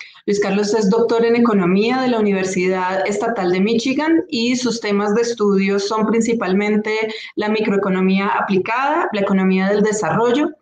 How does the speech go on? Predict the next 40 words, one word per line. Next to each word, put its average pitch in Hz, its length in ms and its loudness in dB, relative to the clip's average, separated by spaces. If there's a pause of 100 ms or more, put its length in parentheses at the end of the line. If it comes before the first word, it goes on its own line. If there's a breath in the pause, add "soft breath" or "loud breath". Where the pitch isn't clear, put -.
(320 loud breath)
y 226 100 -2
la 214 80 -2
economía 180 640 0
pública. - 540 0 (600 loud breath)
El 208 140 0
observatorio 202 640 2
es 240 100 0
una 262 460 2
iniciativa 226 880 0
de 226 120 0
la 214 280 -2
Universidad 202 640 0
Javeriana 233 560 0
que 233 100 0
busca 208 500 0
poner 208 380 0
las 202 220 -2
finanzas 196 480 0
públicas 220 500 0
de 226 100 0
Colombia 240 560 2 (280 loud breath)
al 208 160 0
alcance 196 440 0
de 208 140 0
todos 202 640 0
para 214 320 -2
que, 233 260 2
eh, 220 260 0
la 202 80 2
ciudadanía 196 580 0
pueda 220 240 0
combatir 208 400 2
la 185 140 0
corrupción 247 580 2 (320 loud breath)
y 226 80 -2
el 226 80 0
desperdicio 202 640 2
de 226 160 2
los 226 160 2
recursos 202 460 0